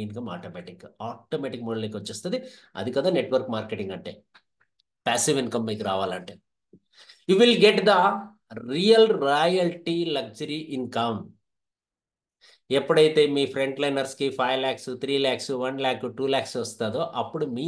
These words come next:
ఇన్కమ్ రాయల్టీ ఇన్కమ్ లాగా వస్తుంది. నిజమండి, అబ్సల్యూట్లీ. ఇప్పుడు నేను చేస్తున్న వర్క్‌కి రియల్గా ఒక ఎంప్లాయ్ అనుకొని చేస్తే, నేను చేస్తున్న వర్క్‌కి రియల్గా శాలరీ అయితే,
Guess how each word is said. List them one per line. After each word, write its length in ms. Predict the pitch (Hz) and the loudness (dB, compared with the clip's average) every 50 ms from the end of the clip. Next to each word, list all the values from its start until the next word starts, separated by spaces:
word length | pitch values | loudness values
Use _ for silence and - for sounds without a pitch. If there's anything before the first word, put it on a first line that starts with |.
| 165 147 123 | -2 -2 -4
ఇన్కమ్ 320 | 123 113 - 127 127 123 | -6 -8 -8 -10 -8 -6
రాయల్టీ 380 | 113 110 113 120 123 120 123 123 | -4 -4 -4 -4 -4 -6 -6 -6
ఇన్కమ్ 340 | 113 113 107 113 107 101 | -6 -8 -8 -10 -10 -8
లాగా 280 | 107 113 135 143 139 120 | -6 -6 -6 -6 -8 -8
వస్తుంది. 380 | 107 107 - - - 101 - - _ _ _ _ _ _ _ _ _ _ _ _ _ - | -10 -10 -12 -12 -14 -16 -16 -20 _ _ _ _ _ _ _ _ _ _ _ _ _ -12
నిజమండి, 500 | 107 110 107 113 110 101 90 82 - - _ _ _ _ - | -10 -10 -8 -8 -10 -10 -10 -12 -16 -20 _ _ _ _ -20
అబ్సల్యూట్లీ. 680 | - _ - - - 139 147 135 123 107 - 117 98 104 _ _ _ _ _ _ _ _ _ _ _ _ _ _ _ _ _ | -20 _ -18 -14 -10 -6 -4 -4 -6 -6 -10 -14 -18 -18 _ _ _ _ _ _ _ _ _ _ _ _ _ _ _ _ _
ఇప్పుడు 400 | _ - 143 135 131 127 123 123 | _ -6 -2 -2 0 0 0 -2
నేను 340 | 117 120 123 131 131 131 - - | -2 -2 -2 -2 -4 -4 -4 -6
చేస్తున్న 340 | 131 131 - - - 139 135 | -6 -6 -6 -6 -6 -4 -4
వర్క్‌కి 440 | 107 101 101 104 - 104 98 - 107 107 - - _ _ _ _ - | -4 -4 -6 -6 -10 -14 -14 -14 -14 -16 -18 -20 _ _ _ _ -20
రియల్గా 800 | 101 101 104 113 117 117 127 120 104 95 104 107 104 107 - - | -16 -12 -10 -8 -4 -2 -2 -2 -2 -2 -6 -8 -8 -12 -16 -20
ఒక 120 | - 113 107 | -16 -12 -10
ఎంప్లాయ్ 500 | 107 107 110 107 107 135 135 135 131 135 131 131 - _ _ _ - | -10 -10 -10 -6 -2 0 0 0 0 -2 -4 -10 -14 _ _ _ -14
అనుకొని 460 | 110 113 123 127 - - 127 127 120 | -10 -10 -10 -8 -6 -4 -4 -2 -2
చేస్తే, 640 | 107 - 104 104 104 - - - 101 92 - - _ _ _ _ _ _ _ _ _ - | -4 -6 -6 -6 -6 -8 -10 -12 -14 -14 -14 -16 _ _ _ _ _ _ _ _ _ -6
నేను 160 | 117 117 113 | -6 -4 -4
చేస్తున్న 420 | 113 120 113 - - - 120 120 | -4 -6 -6 -6 -6 -4 -4 -4
వర్క్‌కి 680 | 110 98 104 107 107 - 110 104 - 98 107 - - - - | -4 -4 -4 -4 -6 -8 -8 -8 -8 -10 -12 -12 -14 -16 -12
రియల్గా 420 | - 117 113 110 120 120 123 131 120 | -8 -6 -6 -4 -4 -4 -2 -4 -4
శాలరీ 640 | - - 110 101 104 113 117 123 131 135 107 - - | -4 -4 -4 -4 -2 -2 -2 -2 -2 -4 -6 -6 -6
అయితే, 380 | 98 101 101 101 101 - 92 | -6 -4 -6 -6 -8 -8 -8